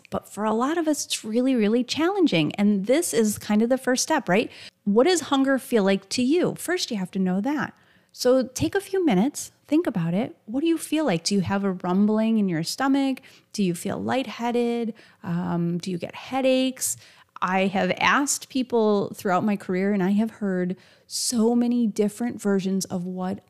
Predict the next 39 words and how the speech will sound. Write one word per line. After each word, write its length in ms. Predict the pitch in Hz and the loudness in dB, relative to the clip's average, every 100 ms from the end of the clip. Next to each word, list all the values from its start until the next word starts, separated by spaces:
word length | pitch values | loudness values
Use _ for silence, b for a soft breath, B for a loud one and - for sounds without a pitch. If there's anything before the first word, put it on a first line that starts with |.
| _ | _
hunger 600 | - - 220 240 214 175 175 | -20 -6 0 2 2 0 2
means 460 | 175 226 277 220 | 2 2 0 -2
to 120 | - | -4
different 460 | 202 202 - 202 - | -4 -4 -6 -8 -8
people. 580 | - 339 - 156 160 175 b b b | -4 -4 -2 0 0 -2 b b b
It's 240 | 220 214 | -2 0
amazing 840 | 220 214 226 349 330 180 180 175 180 | 0 2 2 2 2 0 0 0 -2
the 120 | 190 | -4
things, 400 | 190 185 185 - | -4 -4 -6 -8
like, 240 | 202 196 | -8 -6
some 180 | - 269 | -2 -2
people 220 | 294 277 | -2 -2
are 120 | 196 180 | -4 -4
so 260 | - 220 | -4 -2
in 100 | 233 | -2
tune 200 | - 220 | -2 -4
with 120 | 220 | -4
their 100 | 214 | -4
body, 380 | 185 190 220 247 _ - | -6 -4 -4 -6 _ -8
they 100 | 247 | -4
can 160 | 240 | -4
feel 220 | - 254 | -2 -2
their 120 | 254 240 | 0 -2
blood 320 | 240 254 277 | 0 -2 -2
pressure 360 | 220 175 156 | -2 -4 -6
change. 400 | 160 - - - B B B B | -6 -10 -10 -12 B B B B
Some 240 | - 233 | -4 -2
people, 580 | - 254 - 214 202 196 | -2 -4 -2 0 0 0
uh, 220 | 202 202 196 | 0 -2 -2
feel 260 | - 247 | -2 0
their 160 | 247 254 | 2 0
blood 320 | 226 240 233 | -2 -4 -2
sugar 360 | - 277 330 240 | -2 -2 0 -2
dip. 300 | 143 - - B B B - | -2 -6 -10 B B B -2
Others, 640 | 226 240 254 262 254 233 - _ - | 0 2 4 2 0 -2 -8 _ -10
uh, 440 | 202 208 214 214 - | -6 -2 -2 -4 -6
can't 220 | - 285 | -4 -4
really 220 | 262 262 226 | -2 -2 -2
feel 280 | - 240 | -2 -4